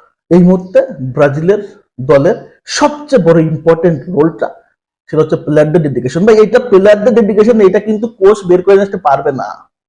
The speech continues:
প্লেয়ারদেরই আসতে হবে। তো overall মিলে যদি বলি, ব্রাজিলকে নিয়ে যথেষ্ট সেন্টিমেন্ট কাজ করে, কষ্ট কাজ করে। এখন প্রবলেমটা ভাই কোচের তো আছেই,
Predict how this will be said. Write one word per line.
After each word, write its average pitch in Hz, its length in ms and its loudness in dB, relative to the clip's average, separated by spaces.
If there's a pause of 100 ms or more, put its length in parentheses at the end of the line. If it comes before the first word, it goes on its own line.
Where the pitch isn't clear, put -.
(960)
প্লেয়ারদেরই 151 520 0
আসতে - 320 -6
হবে। - 260 -16 (880)
তো 127 60 -2
overall 175 400 0
মিলে 175 400 -4 (480)
যদি 160 160 0
বলি, 160 300 -2
ব্রাজিলকে 147 680 -6
নিয়ে 156 180 -6
যথেষ্ট 127 320 -8
সেন্টিমেন্ট 143 520 -10
কাজ 143 200 -8
করে, 151 200 -8
কষ্ট - 240 -6
কাজ 170 240 -8
করে। 202 180 0 (500)
এখন 165 200 -4
প্রবলেমটা 196 560 -2
ভাই 214 120 0
কোচের 214 360 -8
তো 240 60 2
আছেই, - 340 -4